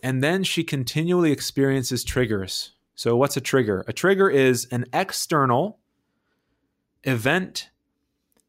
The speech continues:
stimulus, uh, it could be anything. It's like, it's an external thing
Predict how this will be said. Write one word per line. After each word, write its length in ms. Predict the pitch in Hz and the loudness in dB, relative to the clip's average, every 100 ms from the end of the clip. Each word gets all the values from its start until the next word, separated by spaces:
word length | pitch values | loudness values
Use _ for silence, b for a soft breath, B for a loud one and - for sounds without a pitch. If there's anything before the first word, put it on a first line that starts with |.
| _ | _
stimulus, 1040 | - - - 170 180 180 180 170 - - - _ _ _ _ _ _ _ _ | -10 -4 0 2 4 4 2 0 -4 -8 -14 _ _ _ _ _ _ _ _
uh, 360 | - 113 113 107 | -6 -2 0 -2
it 100 | 120 | -4
could 100 | 120 | 0
be 120 | 135 | 2
anything. 380 | 180 160 117 95 | 2 0 -2 -4
It's 200 | 110 - | -6 -2
like, 220 | 117 117 | -2 0
it's 140 | 127 123 | -2 -4
an 80 | |
external 720 | 117 180 - - 175 175 170 160 | -2 -4 -2 -4 0 0 0 -2
thing 580 | - 170 143 127 165 | -2 0 0 -2 -4